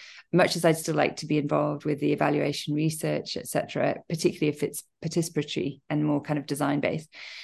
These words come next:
I'm more interested in the individual and the group, and probably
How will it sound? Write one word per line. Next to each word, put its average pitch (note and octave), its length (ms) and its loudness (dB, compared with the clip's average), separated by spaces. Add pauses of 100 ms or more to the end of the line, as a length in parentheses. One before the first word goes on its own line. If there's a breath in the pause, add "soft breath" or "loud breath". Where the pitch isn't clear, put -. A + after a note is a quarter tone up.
(280 loud breath)
I'm D#3 160 8
more D3+ 180 6
interested D3+ 460 0
in C#3+ 680 2
the D#3 140 4
individual C#3+ 460 2
and C#3+ 140 2
the D#3 60 2
group, C#3+ 400 2
and D3 440 2 (1080 soft breath)
probably D#3+ 640 8